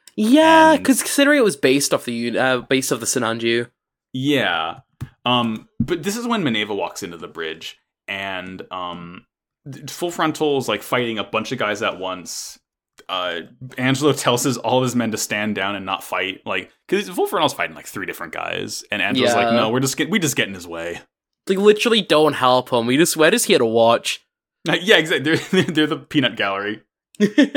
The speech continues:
Speaker 2: Um,
Speaker 1: They're like the fucking, like, two Muppets that sit up in the fucking circle
Speaker 2: Yeah, <laughs>
Speaker 1: at the top.
Speaker 2: Statler and Waldorf, exactly.
Speaker 1: Yeah.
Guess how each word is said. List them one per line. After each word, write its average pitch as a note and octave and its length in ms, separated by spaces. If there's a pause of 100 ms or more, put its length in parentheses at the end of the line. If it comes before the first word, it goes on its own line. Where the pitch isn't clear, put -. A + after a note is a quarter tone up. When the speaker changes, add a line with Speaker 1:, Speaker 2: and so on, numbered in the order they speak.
(320)
Speaker 2:
Um, G#3 460
Speaker 1:
They're G3+ 80
like A3 260
the B3 80
fucking, A#3 380
like, G3+ 200
two G3+ 200
Muppets D#3+ 460
that D3 120
sit A#2+ 320
up C3 140
in C#3+ 100
the C3 80
fucking C#3 340
circle A#2+ 500
Speaker 2:
Yeah, C#4+ 140
<laughs> C4 40
Speaker 1:
at C4 220
the D4 60
top. A#3+ 220
Speaker 2:
Statler A3 300
and F#3 140
Waldorf, D#3 480
exactly. D#3 420
Speaker 1:
Yeah. A#3 400